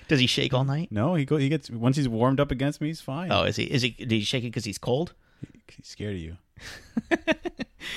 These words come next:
Speaker 1: I kicked him one time. No, I didn't.
Speaker 2: Yes, you did.
Speaker 1: Save
Speaker 2: <laughs> This morning.
Speaker 1: Save the animals. Uh, so, like I said, we are going to do a mock draft. Armando, is there anything you wanna talk about before we get into this?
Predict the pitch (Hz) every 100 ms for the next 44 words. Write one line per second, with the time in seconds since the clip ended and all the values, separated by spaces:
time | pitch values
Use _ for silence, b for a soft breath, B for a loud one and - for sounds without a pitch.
0 | 302 277 202 - 117 - - 165 131 110
1 | 117 120 104 104 - - - 90 87 -
2 | - - - 107 - 95 - - - 165
3 | - 151 139 - 117 107 95 90 104 110
4 | 120 101 98 98 - - - B B B
5 | B B B - 113 104 104 - - 127
6 | 123 123 - 113 110 117 110 104 101 101
7 | - 98 98 107 107 - 120 120 113 110
8 | 120 120 127 139 135 131 127 139 131 127
9 | 139 120 - 123 120 123 123 123 123 -